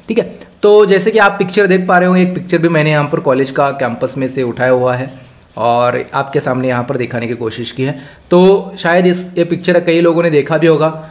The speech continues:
या फिर कई लोग इस college से पढ़े हुए हैं, तो comment section में बता सकते हैं college के बारे में कुछ,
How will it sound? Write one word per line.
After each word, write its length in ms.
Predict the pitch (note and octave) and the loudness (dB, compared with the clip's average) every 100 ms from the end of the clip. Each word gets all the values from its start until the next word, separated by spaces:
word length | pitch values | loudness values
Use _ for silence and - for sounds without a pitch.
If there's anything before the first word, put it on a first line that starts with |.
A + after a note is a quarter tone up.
| - - | -8 -2
या 80 | F#3+ | 0
फिर 120 | A3 | 0
कई 240 | F#3 G#3 | 2 4
लोग 220 | G#3 G#3 G3 | 4 4 2
इस 160 | F#3 | 0
college 260 | G3+ F3+ F#3 | 2 2 2
से 100 | G3 | 0
पढ़े 240 | F3+ D#3+ | 0 2
हुए 200 | F3 F3+ | 2 2
हैं, 160 | F3+ F3+ | 2 0
तो 80 | F3+ | -2
comment 260 | D3+ D#3+ | -2 -2
section 220 | D#3+ - | -4 -4
में 80 | D#3+ | -2
बता 200 | C3+ C#3 | 0 0
सकते 300 | C#3 - - | -2 -4 -4
हैं 140 | D#3 C3+ | -4 -2
college 260 | B2+ C3 | -2 -2
के 80 | C3+ | -2
बारे 200 | B2+ B2 | 0 0
में 100 | B2+ | 0
कुछ, 280 | B2+ C#3 | -2 -4